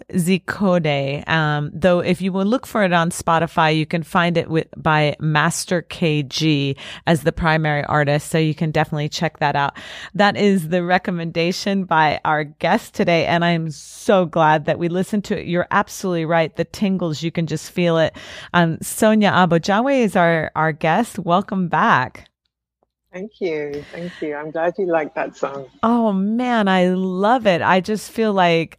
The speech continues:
Speaker 1: I, I need to hear that, you know, at least every, every other day to, like, help me get through things, you know? <laughs>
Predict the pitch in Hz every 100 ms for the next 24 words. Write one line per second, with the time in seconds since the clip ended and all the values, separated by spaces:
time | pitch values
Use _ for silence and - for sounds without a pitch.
0 | - 170 170 165 - 175 175 180 190 165
1 | 180 147 202 226 180 151 147 101 - 170
2 | 175 160 156 127 175 175 220 - - 170
3 | 175 180 131 - _ - 175 202 202 165
4 | 160 165 175 208 214 165 156 156 160 -
5 | - 185 - 196 175 - - 240 302 269
6 | 233 202 247 196 247 202 208 320 - 226
7 | -